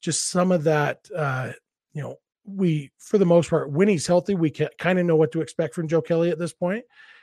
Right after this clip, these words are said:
And so I, I like the idea of having him back. I, I think you can never have too much bullpen depth.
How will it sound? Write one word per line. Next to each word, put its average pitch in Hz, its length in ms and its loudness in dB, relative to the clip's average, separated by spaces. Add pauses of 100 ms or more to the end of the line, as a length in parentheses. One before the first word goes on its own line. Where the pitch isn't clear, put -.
(140)
And 160 140 0
so 156 300 6
I, 147 200 4
I 151 200 6
like 170 220 8
the 165 100 2
idea 156 160 2
of 131 80 0
having 147 240 0
him 143 160 -2
back. 139 440 -2
I, 151 120 0 (100)
I 147 100 -2
think 143 240 -8
you 147 80 -8
can 143 180 -6
never 147 200 0
have 139 260 -4
too - 240 -2
much - 460 -2 (440)
bullpen 147 720 2 (360)
depth. - 440 -8